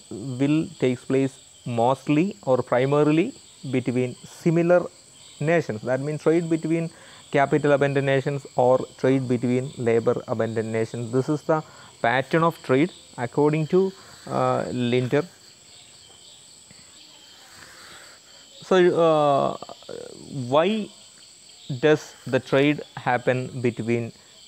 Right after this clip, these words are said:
two nations with similar income level? As per the theory, the trade will be primarily taking place between two nations with identical income, uh, measured by per capita income.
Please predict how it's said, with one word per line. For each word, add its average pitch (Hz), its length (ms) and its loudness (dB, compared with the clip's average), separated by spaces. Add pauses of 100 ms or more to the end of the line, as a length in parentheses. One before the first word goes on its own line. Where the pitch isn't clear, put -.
(200)
two 160 340 4 (160)
nations 127 540 0
with 120 240 0 (120)
similar 139 600 0
income 123 440 -2
level? 110 360 0 (160)
As 131 200 -4
per 175 140 2
the 170 120 2
theory, 160 360 4
the 190 140 0
trade 165 320 2
will 165 180 0
be 165 220 -2
primarily 151 760 0
taking 139 420 -2
place 143 320 0
between 131 500 -4
two 175 200 2
nations 165 460 -2
with 151 240 -2 (420)
identical 160 640 2
income, 143 340 -2 (360)
uh, 131 240 -2
measured 139 400 -2
by 131 140 4
per 123 140 0
capita 117 440 0
income. 113 440 -6